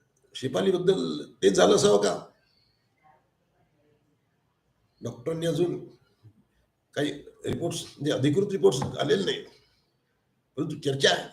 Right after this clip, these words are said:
हा चर्चेचा विषय आहे की तिच्या पोटात अन्न नव्हतं, उपवास होता तिचा. म्हणजे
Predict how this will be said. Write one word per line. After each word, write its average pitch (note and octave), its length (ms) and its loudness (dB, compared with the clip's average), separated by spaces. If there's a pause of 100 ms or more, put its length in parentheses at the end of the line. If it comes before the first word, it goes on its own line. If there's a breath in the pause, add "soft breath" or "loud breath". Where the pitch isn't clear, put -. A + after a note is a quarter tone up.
(100)
हा C3 120 -6
चर्चेचा C3+ 340 -2
विषय E3+ 180 4
आहे D#3 160 0 (460)
की D3 100 -2
तिच्या - 180 -2
पोटात - 320 0
अन्न E3+ 180 4
नव्हतं, G3+ 400 6 (1080)
उपवास - 260 0
होता F#3+ 180 6
तिचा. C#3+ 220 -4 (4000)
म्हणजे C3+ 160 0